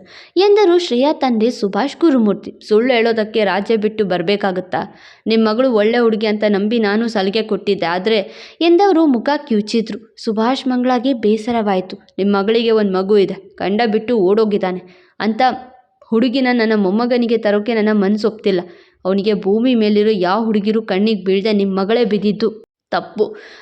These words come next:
ಆದ್ರೆ ಅವನ್ ವಯಸ್ಸು ಹಾಗಿದೆ, ಏನ್ ಮಾಡೋಕ್ಕಾಗಲ್ಲ" ಎನ್ನುತ್ತಾ ಎದ್ದು ನಿಂತವರು, "ಈಗ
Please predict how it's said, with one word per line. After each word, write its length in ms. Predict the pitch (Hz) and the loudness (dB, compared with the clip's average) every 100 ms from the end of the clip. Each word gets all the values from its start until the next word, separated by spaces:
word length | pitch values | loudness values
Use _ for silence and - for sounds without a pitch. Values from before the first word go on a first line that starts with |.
| - | -6
ಆದ್ರೆ 260 | 185 196 | -4 0
ಅವನ್ 160 | 214 208 | 2 2
ವಯಸ್ಸು 360 | 196 220 214 240 | 0 -2 -2 -4
ಹಾಗಿದೆ, 680 | 202 196 214 196 - - _ - | -2 -2 -2 -4 -8 -20 _ -2
ಏನ್ 220 | 208 208 | 0 2
ಮಾಡೋಕ್ಕಾಗಲ್ಲ" 600 | 196 196 196 196 190 190 190 - - - | 2 0 -2 -2 -2 -4 -6 -16 -12 -2
ಎನ್ನುತ್ತಾ 400 | 349 381 370 349 | 2 2 2 0
ಎದ್ದು 320 | 294 220 277 | 2 0 2
ನಿಂತವರು, 640 | 302 277 226 214 226 269 220 - | 2 2 2 0 2 0 -4 -2
"ಈಗ 160 | 226 | 0